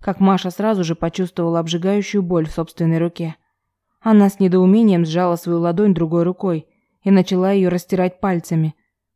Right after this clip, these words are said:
пытаясь сообразить, почему ей так больно. И память сразу же услужливо подкинула ей воспоминания о том, как она несколько секунд назад залепила пощёчину Владу.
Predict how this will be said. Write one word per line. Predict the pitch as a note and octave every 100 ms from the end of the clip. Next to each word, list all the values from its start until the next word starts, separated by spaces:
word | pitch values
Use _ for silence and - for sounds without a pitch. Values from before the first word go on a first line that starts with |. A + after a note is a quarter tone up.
| -
пытаясь | F#3+ G3 F3+
сообразить, | F3 F3 F3+ F3+ G#3+ G#3
почему | F3 F3+ F3+
ей | F3+
так | F3+ F#3 E3+
больно. | F3 D#3+ D#3+ - _ _ _ _
И | F#3+
память | F#3 A3+ G3+ F#3+
сразу | G#3+ G#3 F#3
же | E3+ F3
услужливо | F3 A3 A#3 F3 E3 D#3+
подкинула | - F3 - G3+ F3+ F3
ей | F3 F3
воспоминания | E3+ - F3+ F3 F3 E3+ E3 D#3+
о |
том, | - A3+ E3 - _ _ _
как | - G#3
она | G3 F#3
несколько | F#3 F3 - E3 E3+
секунд | E3 E3+ E3+ E3+
назад | F#3+ G3 A#3 G#3
залепила | F3 E3+ F3+ F3 F3
пощёчину | F3 - F3 F3+ A3 F3
Владу. | D#3+ D#3 D#3